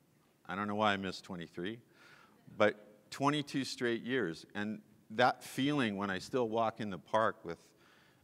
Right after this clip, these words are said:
uh, our godchildren now, uh, it's a subconscious thing. It wells up inside of you,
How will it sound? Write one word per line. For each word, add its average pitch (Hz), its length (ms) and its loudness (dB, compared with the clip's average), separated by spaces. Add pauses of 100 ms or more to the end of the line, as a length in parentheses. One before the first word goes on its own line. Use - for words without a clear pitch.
uh, 85 260 0
our 87 140 2
godchildren 87 720 2 (380)
now, 76 260 -8 (760)
uh, 87 380 0 (1800)
it's 120 140 -6
a 107 60 -2
subconscious 131 840 0
thing. 80 340 -6
It 85 100 -8
wells 123 400 6
up 127 200 -2
inside 113 480 4
of 92 120 -4
you, 76 120 -10